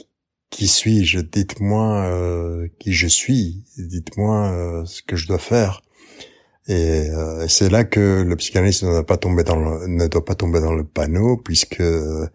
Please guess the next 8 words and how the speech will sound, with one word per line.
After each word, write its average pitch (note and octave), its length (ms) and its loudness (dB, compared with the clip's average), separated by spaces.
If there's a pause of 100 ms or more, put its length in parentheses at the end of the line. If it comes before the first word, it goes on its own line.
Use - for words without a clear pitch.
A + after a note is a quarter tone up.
(460)
finalement, F#2 640 2
le D#2+ 220 0
sujet, G2 720 2 (260)
le, D2 300 -4
le, C#2 280 -12
le, A#1+ 240 -14
le - 140 -20
patient, B2+ 540 0